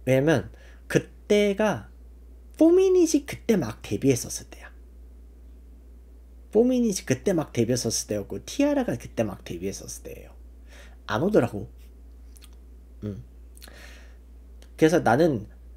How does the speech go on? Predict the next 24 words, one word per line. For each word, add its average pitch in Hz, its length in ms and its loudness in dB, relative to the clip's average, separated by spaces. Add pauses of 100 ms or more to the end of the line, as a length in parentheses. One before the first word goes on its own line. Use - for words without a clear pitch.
(140)
그 127 240 0
포미닛의 277 640 2
핫 269 200 -4
이슈를 262 360 0
어디서 135 340 0
처음 233 240 -2
들었냐면요, 120 680 -2 (520)
유격 196 360 6
훈련장에서 180 600 0
간부가 143 420 -2
노래를 170 360 0
트는 277 280 -4
거야, - 360 -10 (640)
쉬는 254 340 0
시간에. - 400 -10 (200)
그래서 127 220 -4 (300)
계속 170 200 0
막 147 140 0 (140)
"머리부터 156 640 4
발끝까지 175 560 -4
핫 220 400 -4
이슈 233 440 2
호우!" 427 340 6
하길래 147 540 2